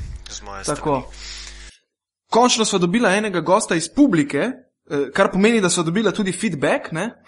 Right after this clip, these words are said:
Speaker 2: <laughs> Ki je pogrešal malo več govora o sami slovenski ligi, se pravi nekako zibelki slovenskih talentov.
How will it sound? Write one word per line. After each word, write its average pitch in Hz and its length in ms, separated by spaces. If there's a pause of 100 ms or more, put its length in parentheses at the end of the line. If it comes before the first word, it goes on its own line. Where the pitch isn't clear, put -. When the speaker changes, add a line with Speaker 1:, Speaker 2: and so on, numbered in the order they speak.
(140)
Speaker 2:
<laughs> - 1500
Ki 240 160 (300)
je 190 340 (300)
pogrešal 190 840
malo 214 280
več 196 220
govora 170 480
o 156 160
sami 160 420
slovenski 147 580
ligi, 123 280
se - 200
pravi 127 280
nekako 143 380
zibelki 151 640 (440)
slovenskih 147 640
talentov. 175 640